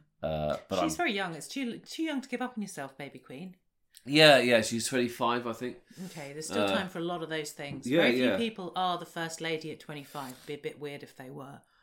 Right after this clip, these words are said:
Speaker 1: Yeah,
Speaker 2: Um,
Speaker 1: I, I agree. Uh, I like the fact that she referenced computer games, because that
Speaker 2: Mm.
Speaker 1: is one of my favourite procrastinating activities.
Speaker 2: Do you also watch people cut up soap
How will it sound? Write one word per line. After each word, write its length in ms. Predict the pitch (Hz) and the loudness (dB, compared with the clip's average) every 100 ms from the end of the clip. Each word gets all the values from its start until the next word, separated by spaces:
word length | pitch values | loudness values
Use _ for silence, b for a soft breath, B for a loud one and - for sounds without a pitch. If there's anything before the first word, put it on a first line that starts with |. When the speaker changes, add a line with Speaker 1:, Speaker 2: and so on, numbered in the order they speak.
| b b 101 | b b 2
Speaker 1:
Yeah, 220 | 120 113 - - | 2 2 -2 4
Speaker 2:
Um, 260 | 101 - - - | 4 4 -2 0
Speaker 1:
I, 60 | 98 | 2
I 60 | |
agree. 420 | 92 104 98 90 - - | 2 0 0 -2 -4 2
Uh, 40 | 104 | 4
I 160 | 104 127 | 6 8
like 240 | 120 - | 6 4
the 80 | 104 | -2
fact 300 | 117 - - | 0 0 -2
that 200 | 95 - | -8 -8
she 280 | - 92 90 B B B | -6 -4 -4 B B B
referenced 600 | 104 - 92 90 - - | -2 -2 -4 -8 -10 -14
computer 460 | - 82 104 107 - | -14 -6 -2 -2 -2
games, 360 | 87 87 95 - | -2 -2 -4 -12
because 280 | 85 - | -12 -8
that 100 | 85 85 | -8 -8
Speaker 2:
Mm. 40 | |
Speaker 1:
is 100 | 85 | -8
one 140 | 85 87 | -6 -6
of 80 | |
my 160 | 87 92 | -4 -4
favourite 540 | - 92 87 78 - | -4 -4 -4 -6 -10
procrastinating 840 | - 87 - 92 - 76 87 82 82 | -12 -10 -8 -8 -8 -8 -8 -8 -10
activities. 600 | - 90 85 82 87 180 | -10 -10 -10 -8 -10 -8
Speaker 2:
Do 80 | 190 | -8
you 80 | 180 | -8
also 280 | 180 175 | -10 -10
watch 200 | 165 160 - | -8 -10 -12
people 200 | 175 - | -18 -16
cut 220 | 175 165 | -16 -16
up 120 | - | -16
soap 360 | - 147 - | -14 -14 -16